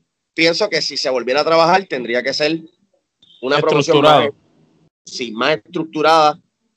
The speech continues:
Speaker 1: y delegar más a personas. Delegar más a personas para que tú veas cómo de verdad se puede,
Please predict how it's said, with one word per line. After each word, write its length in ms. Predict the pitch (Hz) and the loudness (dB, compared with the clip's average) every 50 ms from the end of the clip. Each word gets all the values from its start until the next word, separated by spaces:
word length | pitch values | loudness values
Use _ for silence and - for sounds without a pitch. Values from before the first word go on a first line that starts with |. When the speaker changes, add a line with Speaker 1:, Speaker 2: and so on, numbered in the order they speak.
| _ _ _ _ _ _ _ | _ _ _ _ _ _ _
Speaker 1:
y 360 | 143 147 147 143 135 120 - _ _ | -8 -6 -6 -6 -8 -10 -12 _ _
delegar 420 | - 143 147 139 135 131 143 156 170 165 - - - _ - - _ _ _ _ | -4 -2 0 0 2 0 0 -2 -4 -6 -8 -14 -20 _ -20 -20 _ _ _ _
más 320 | 123 135 147 156 151 127 | -4 0 0 2 2 0
a 40 | - | -2
personas. 580 | 113 107 - - 143 120 95 - - - _ _ _ _ _ _ - _ _ _ - - | -4 -8 -6 -6 -6 -6 -6 -10 -14 -20 _ _ _ _ _ _ -20 _ _ _ -14 -4
Delegar 320 | - 127 123 120 117 120 127 | -2 0 0 0 -2 -2 -2
más 140 | 131 135 | -2 -2
a 60 | 147 147 | -2 -2
personas 400 | 151 147 - 143 139 151 151 151 | -4 -6 -4 -4 -4 -4 -6 -6
para 220 | - 127 120 117 | -8 -8 -6 -6
que 100 | 113 117 | -6 -6
tú 140 | 107 117 120 | -6 -4 -2
veas 200 | 131 139 139 127 - | -2 -2 -2 -2 -6
cómo 220 | 139 123 120 113 | -6 -6 -4 -2
de 80 | 113 110 | -2 -2
verdad 460 | 107 104 101 117 120 127 135 135 - _ _ _ _ _ _ _ _ _ _ _ | -4 -4 -2 0 0 2 0 0 -4 _ _ _ _ _ _ _ _ _ _ _
se 240 | - - - 123 | -6 -2 -2 -2
puede, 560 | - 107 113 120 131 139 139 123 - - - | -2 -2 -2 0 2 2 2 2 0 -4 -8